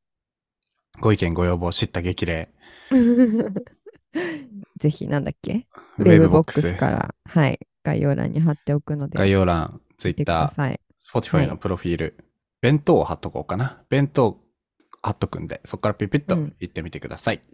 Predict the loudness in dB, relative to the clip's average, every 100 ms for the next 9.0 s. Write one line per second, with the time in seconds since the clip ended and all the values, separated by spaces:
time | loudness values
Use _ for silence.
0 | -20 -20 -10 0 0 0 _ _ _ _
1 | _ -2 4 4 4 2 4 4 2 0
2 | 0 0 2 2 4 2 2 0 -2 -6
3 | -4 -2 -2 -4 -4 -4 -2 -4 -6 -8
4 | -4 0 2 0 -2 -6 -8 -8 -8 -2
5 | 0 0 -4 -6 -6 -6 -8 -4 -6 -6
6 | -16 _ -4 -2 0 0 0 0 4 4
7 | 4 4 2 0 0 -2 -4 -6 -10 -12
8 | _ _ -4 0 0 0 0 0 -4 -10